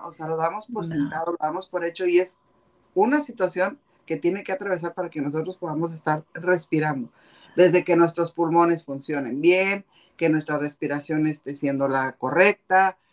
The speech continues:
Speaker 1: que el aire que respiremos sea puro y, puro para que no nos haga daño, que no, o sea, me explico todo eso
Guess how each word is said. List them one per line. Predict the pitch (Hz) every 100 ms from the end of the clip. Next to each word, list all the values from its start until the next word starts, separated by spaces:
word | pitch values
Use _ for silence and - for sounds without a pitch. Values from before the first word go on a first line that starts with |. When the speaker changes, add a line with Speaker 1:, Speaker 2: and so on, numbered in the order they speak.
| _ _
Speaker 1:
que | 156
el | 160
aire | 156 156
que | - 156
respiremos | 143 - 143 143 147
sea | 151 135
puro | - 165 170 165
y, | 160 _ -
puro | 175 196 196
para | 170
que | 156
no | 151
nos | 147 143
haga | 135 120
daño, | 160 196 196 196 190 _ _
que | 165
no, | 160 160 -
o | 160
sea, | 156 - _
me | 156
explico | 156 214 208 247
todo | 240 240
eso | 233 254